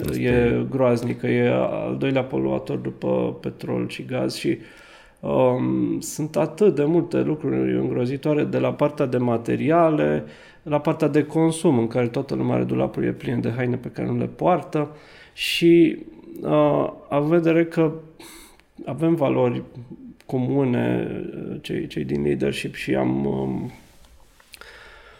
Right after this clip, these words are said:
Speaker 2: avem și zona asta de psychological safety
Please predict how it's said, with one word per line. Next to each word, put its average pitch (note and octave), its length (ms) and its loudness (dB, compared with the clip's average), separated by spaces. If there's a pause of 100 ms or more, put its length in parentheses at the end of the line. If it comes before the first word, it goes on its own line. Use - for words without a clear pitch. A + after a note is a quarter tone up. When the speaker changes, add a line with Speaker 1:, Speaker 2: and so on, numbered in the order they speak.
(280)
Speaker 2:
avem D3 240 4
și E3+ 200 0 (140)
zona D3 220 2
asta C3+ 180 -2
de B2+ 60 2
psychological C3+ 680 0
safety E3+ 540 0